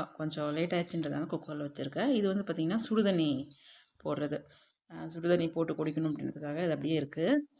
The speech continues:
அ, இந்த பக்கம் வந்து பார்த்தீங்கன்னா மிக்ஸி இருக்கு. ஃப்ரூட்ஸ் வைக்கிறதுக்காக ஒரு பாக்ஸ் வச்சிருக்கேன். அந்த ஒயர் கூடையில தேங்காய் போட்டு வச்சிருக்கேங்க. தேங்காய் எப்பயுமே குடுமி மேல பார்த்த மாதிரி தான் வந்து வைக்கணும்.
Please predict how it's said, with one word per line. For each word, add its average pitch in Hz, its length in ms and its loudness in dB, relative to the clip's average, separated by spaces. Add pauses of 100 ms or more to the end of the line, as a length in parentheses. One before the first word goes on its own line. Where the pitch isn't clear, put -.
(260)
அ, 156 80 -6 (260)
இந்த 202 220 4
பக்கம் 196 300 2
வந்து 160 160 0
பார்த்தீங்கன்னா 160 400 0 (520)
மிக்ஸி 175 300 -2
இருக்கு. 185 300 2 (120)
ஃப்ரூட்ஸ் 226 440 2
வைக்கிறதுக்காக 156 560 -2
ஒரு 170 140 0
பாக்ஸ் 143 280 -2
வச்சிருக்கேன். 196 400 -2
அந்த 208 120 6
ஒயர் 185 260 4
கூடையில 185 260 0
தேங்காய் 170 320 2
போட்டு 165 220 0
வச்சிருக்கேங்க. 170 380 0
தேங்காய் 196 320 2
எப்பயுமே 190 260 -2
குடுமி 208 340 2
மேல 175 200 2
பார்த்த 160 280 -4
மாதிரி 156 140 -2
தான் 175 140 -4
வந்து 160 160 -2
வைக்கணும். 160 340 0